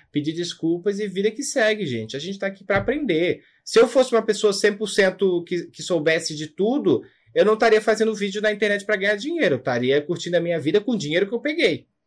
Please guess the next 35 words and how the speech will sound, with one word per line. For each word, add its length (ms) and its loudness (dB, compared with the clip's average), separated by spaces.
de 120 -8
sendo, 420 2
sendo 440 -4
uma 60 0
pessoa 240 -6
que 100 -12
não 140 -10
tô 100 -4
aqui 120 -8
pra 140 -6
aprender, 480 -6
entendeu? 560 -4
Eu 100 -14
tô 80 0
aqui 120 -2
pra 100 2
aprender, 640 2
e 60 -2
eu 80 -2
quero 180 -2
que 80 -4
as 60 -6
pessoas 280 -4
me 120 -2
ensinem. 540 -6
Nossa, 200 2
se 120 -4
as 80 -2
pessoas, 360 -2
eu 140 8
tenho 180 6
muito 260 0
medo 260 -2
do, 260 -6
do, 200 -4